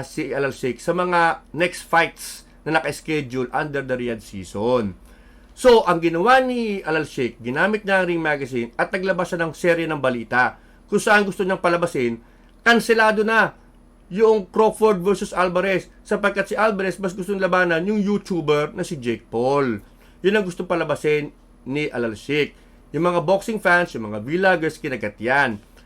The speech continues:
Ay, kanselado na Alvarez versus Crawford because itong si Jake Paul, ang YouTuber, mas trip ni Alvarez. Hindi ko agad kinagat yan sapagkat alam ko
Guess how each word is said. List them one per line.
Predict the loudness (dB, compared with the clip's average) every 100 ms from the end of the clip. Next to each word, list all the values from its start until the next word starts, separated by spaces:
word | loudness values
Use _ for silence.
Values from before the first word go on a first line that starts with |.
| _ -20 -20 0
Ay, | 4 6
kanselado | 4 2 2 2 2
na | 2 0
Alvarez | 2 0 0 0 0 -2 -6 -8
versus | -4 -2 -4 -6
Crawford | -4 -4 0 2 2 -2 -12 -20 -6
because | -4 2 2 2 -4 -20 -20 -20 -20 _ -20 _ -6
itong | -2 0
si | 0 0
Jake | 2 2 4
Paul, | 2 4 2
ang | 0
YouTuber, | 0 0 0 2 2 0 -10
mas | -2 -2 -2
trip | 0 0 0
ni | 0
Alvarez. | 2 2 2 2 -2 -18 -20 -20 _ _
Hindi | 4 4 2
ko | 2
agad | 2 0 0
kinagat | 0 0 -2 0
yan | 2 2 0 -10 -20 -20 -20
sapagkat | 2 2 2 -2 2 0 0 -14 -2
alam | 4 4 4 2
ko | 2 4 4 0